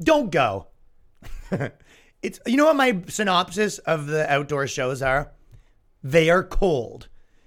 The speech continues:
It's over. <laughs> That, that's my general synopsis.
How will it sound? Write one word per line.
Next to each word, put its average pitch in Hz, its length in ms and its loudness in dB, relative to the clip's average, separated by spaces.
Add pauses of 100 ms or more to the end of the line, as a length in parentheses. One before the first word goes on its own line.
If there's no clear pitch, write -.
(200)
It's 226 220 0
over. 113 540 0
<laughs> - 40 -20 (400)
That, 214 280 4
that's 285 320 6
my 262 200 2
general 196 520 0
synopsis. 147 880 -4